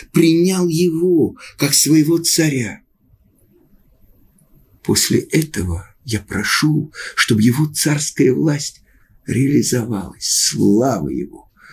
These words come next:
Как? Через то, что есть царство. Нет наро-, нет царя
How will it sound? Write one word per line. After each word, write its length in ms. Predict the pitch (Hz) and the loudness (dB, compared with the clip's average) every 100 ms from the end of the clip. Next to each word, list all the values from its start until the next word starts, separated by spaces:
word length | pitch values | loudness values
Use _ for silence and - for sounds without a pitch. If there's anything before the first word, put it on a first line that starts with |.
| - _ _ | -20 _ _
Как? 520 | - 190 139 - - _ _ - _ _ - _ _ _ _ - _ _ _ - - _ - | 0 0 0 -8 -20 _ _ -20 _ _ -20 _ _ _ _ -20 _ _ _ -20 -20 _ -14
Через 420 | - - 104 - | -6 -2 -2 0
то, 160 | - 156 | 0 -2
что 220 | - 113 | -2 -2
есть 600 | 104 139 156 - - - _ _ | 2 2 2 -2 -8 -18 _ _
царство. 640 | - 139 104 - - - - - - - | 0 0 0 -4 -8 -16 -18 -14 -2 2
Нет 420 | 147 202 214 170 | 4 4 2 2
наро-, 600 | 170 156 147 175 - - | 2 4 4 2 0 -2
нет 380 | 101 139 202 190 | 2 4 2 0
царя 480 | 180 165 151 170 | 0 2 2 0